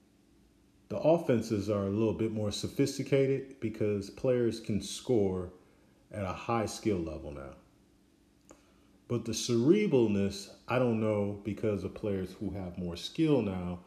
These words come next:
th-, th-, it's not a thinking man's game as much. And you can see in the playoffs, uh, you know, when I'm watching these adjustments with, uh,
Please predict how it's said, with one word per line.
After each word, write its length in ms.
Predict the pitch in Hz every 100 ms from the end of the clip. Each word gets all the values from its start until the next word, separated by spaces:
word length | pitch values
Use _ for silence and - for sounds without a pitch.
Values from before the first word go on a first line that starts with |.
| - - - - _ _ _ _ _ _ _ _ _ _ - - _ _ -
th-, 120 | - -
th-, 140 | 131 -
it's 160 | 123
not 240 | 156 156 117
a 160 | -
thinking 400 | 151 147 117 107
man's 320 | 104 98 92
game 380 | - 113 110 95
as 160 | 87 -
much. 300 | 87 80 92
And 120 | 95
you 100 | 110
can 120 | -
see 300 | - - 131
in 80 | 98
the 40 |
playoffs, 720 | 90 - 107 85 76 - - - _ _ _ _ _ _ _ -
uh, 360 | 92 87 85 78
you 120 | 92 101
know, 160 | 85
when 180 | 85 87
I'm 100 | 87
watching 400 | 98 95 - 95
these 200 | 92 87
adjustments 840 | 82 85 104 - - 87 82 -
with, 320 | 90 85 -
uh, 280 | 85 80 80